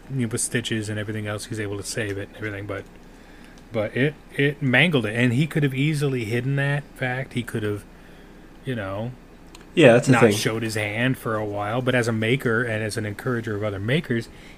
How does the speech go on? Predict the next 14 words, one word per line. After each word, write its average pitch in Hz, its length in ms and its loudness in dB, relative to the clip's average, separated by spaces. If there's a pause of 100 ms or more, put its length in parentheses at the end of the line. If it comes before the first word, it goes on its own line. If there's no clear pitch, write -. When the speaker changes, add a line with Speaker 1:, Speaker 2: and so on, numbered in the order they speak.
Speaker 1:
he 135 140 0
got 143 160 4
out 131 160 2
in 117 80 -8
front 147 240 0
of 127 80 -2
it 117 80 -2
and 110 100 -8
showed 147 320 -2
people, 123 240 -2
and 113 160 -6
all, 123 240 -4 (320)
you 127 140 -2
know, 110 120 -8